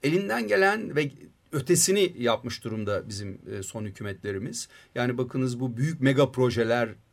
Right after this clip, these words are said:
yoluyla inanılmaz derecede ciddi, e, yükümlülükler üstlenmiş durumda Türkiye, e, Cumhuriyeti, e, Devleti.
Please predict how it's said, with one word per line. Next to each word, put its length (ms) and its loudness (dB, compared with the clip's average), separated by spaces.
yoluyla 640 -4
inanılmaz 840 0
derecede 680 2
ciddi, 640 -6
e, 60 0
yükümlülükler 800 2
üstlenmiş 500 0
durumda 320 -6
Türkiye, 540 -6
e, 280 -10
Cumhuriyeti, 680 -8
e, 160 -12
Devleti. 560 -6